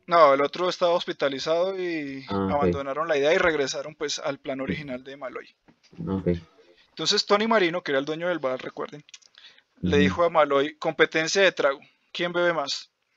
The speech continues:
Speaker 1: O sea, eso es una pésima idea de entrada, o sea, ¿quién le va a ganar a ese man
Speaker 2: Ujú.
Speaker 1: bebiendo?
Speaker 2: Sí. <laughs>
Speaker 1: Pero le hicieron trampa. A, a Tony le daban whisky normal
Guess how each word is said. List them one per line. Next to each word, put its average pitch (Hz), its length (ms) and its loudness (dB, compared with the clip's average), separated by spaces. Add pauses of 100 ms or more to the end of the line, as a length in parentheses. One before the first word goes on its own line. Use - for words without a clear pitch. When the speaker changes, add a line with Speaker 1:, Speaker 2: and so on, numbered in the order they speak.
(140)
Speaker 1:
O - 20 -20
sea, 185 260 -6
eso 185 140 -14
es 196 120 -12
una 196 180 -2
pésima 185 380 -2
idea 139 280 -4
de - 100 -16
entrada, 143 320 -8
o - 40 -14
sea, - 100 -16 (120)
¿quién 156 180 -12
le 165 80 0
va 165 80 4
a - 20 2
ganar 165 240 0
a 131 40 4
ese 117 120 0
man 113 180 -2
Speaker 2:
Ujú. 110 80 -2
Speaker 1:
bebiendo? 131 360 -8 (400)
Speaker 2:
Sí. - 300 0
<laughs> - 840 4
Speaker 1:
Pero 214 200 10
le 220 80 6
hicieron 180 280 -2
trampa. 139 420 -4 (320)
A, 139 1200 0
a - 60 -10 (120)
Tony 214 380 -4
le 170 120 -4
daban 147 420 -2
whisky 160 340 -6
normal 190 380 -6